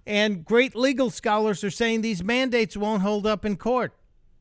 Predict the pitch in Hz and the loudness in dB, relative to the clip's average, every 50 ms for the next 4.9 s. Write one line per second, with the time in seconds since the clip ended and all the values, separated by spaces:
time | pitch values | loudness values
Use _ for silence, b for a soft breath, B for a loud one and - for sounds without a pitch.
0 | _ _ _ _ _ _ _ _ _ _ _ _ _ _ _ - - - 185 180 | _ _ _ _ _ _ _ _ _ _ _ _ _ _ _ -20 -6 -2 0 0
1 | 165 160 160 156 - 180 185 208 220 226 175 - 202 196 190 190 175 190 170 - | 2 0 -2 0 2 2 4 4 4 2 2 2 2 2 2 2 2 0 -2 -4
2 | - - 165 147 143 - - - 147 143 143 135 147 - - - - 175 190 196 | -2 0 2 2 2 0 0 0 0 0 -2 -4 -8 -10 -8 -6 -2 2 2 2
3 | 190 196 202 190 143 185 180 170 175 147 - 151 123 156 151 147 143 135 - - | 4 2 2 2 2 0 2 2 2 0 0 -2 0 2 2 2 2 0 -2 -8
4 | _ - _ - - 127 135 147 160 156 151 156 156 151 151 143 120 | _ -20 _ -10 -4 0 0 2 4 4 4 4 4 2 2 0 -2